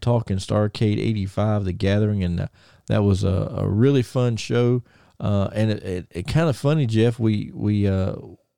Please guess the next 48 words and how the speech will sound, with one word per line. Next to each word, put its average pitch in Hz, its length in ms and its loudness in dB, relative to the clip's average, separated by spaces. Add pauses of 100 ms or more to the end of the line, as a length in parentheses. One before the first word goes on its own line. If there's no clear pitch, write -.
(260)
you 101 80 -8
know, 98 120 0
we, 104 140 0
we 107 140 0
talked 151 300 0
about 117 260 2
that 113 200 0
for 104 140 -2
a 98 60 2
month. 120 500 2
You 107 120 -4
know, 107 80 0
at 92 80 -2
the - 40 -18
beginning 113 380 0
of 107 60 0
November, 110 440 0
we 104 120 0
both 113 260 0
said, 117 460 0 (400)
uh, 92 240 -2
and 95 180 0
Chris 143 380 0
as 98 160 -4
well, 117 440 0 (300)
uh, 101 400 0
said, 113 460 2
uh, 98 340 0 (320)
you - 80 -6
know, 98 180 0
definitely 113 500 0
Starrcade 113 360 -2
eighty-five 107 600 2
is, 92 140 0 (140)
is 101 220 -2
the 90 100 -4
best. 104 440 -2
So 101 100 -8
we 104 140 -4
gotta 104 120 -2
save 107 220 -4
that 104 120 -2
one 90 120 -10
for 95 180 -10
last, 98 520 -6
and 95 120 -6
we 90 100 -6
did. 107 440 0